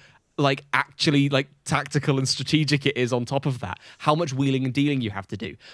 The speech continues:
And Bonanza, I think, is just such a great game because it immediately reinforces, like, a table of strangers into having, like, quite quick social connections. You put this in front of a load of strangers and they start dealing beans and then they're just talking and it's like, wow,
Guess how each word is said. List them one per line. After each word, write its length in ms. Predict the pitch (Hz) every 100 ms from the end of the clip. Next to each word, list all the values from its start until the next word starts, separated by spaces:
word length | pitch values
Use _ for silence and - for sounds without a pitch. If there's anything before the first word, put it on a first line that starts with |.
| -
And 140 | 151 151
Bonanza, 420 | 156 175 196 170
I 80 | 147
think, 220 | 151 139
is 80 | 127
just 180 | 135
such 220 | - 165 170
a 40 |
great 240 | 143 139
game 200 | 123 127
because 240 | 127 120 123
it 80 | -
immediately 580 | 135 131 139 143 143 135
reinforces, 720 | 127 131 127 - 127 120 113
like, 160 | 107 107
a 40 | 117
table 360 | - 131 131
of 80 | 123
strangers 640 | - - 147 151 123 101 - - -
into 180 | 135 131
having, 340 | 143 135 139
like, 300 | 123 117 - - _ _
quite 380 | - 156 156 - _ _ -
quick 340 | 143 151 -
social 400 | - 131 127 135
connections. 760 | 117 110 107 - 87 64 62 - _ _ -
You 120 | 147
put 160 | 196 202
this 160 | 190
in 80 | 165
front 180 | 160 143
of 140 | 120
a 40 | 123
load 180 | 127 123
of 80 |
strangers 500 | 117 131 131 117 98 -
and 100 | 120
they 60 | 127
start 340 | - 131 131
dealing 280 | 127 127 117
beans 360 | 151 139 117 104
and 80 | 123
then 80 | 139
they're 120 | 147
just 200 | 143 -
talking 500 | - 139 - 85 82 -
and 100 | 107
it's 160 | -
like, 200 | 110 104
wow, 360 | - 139 104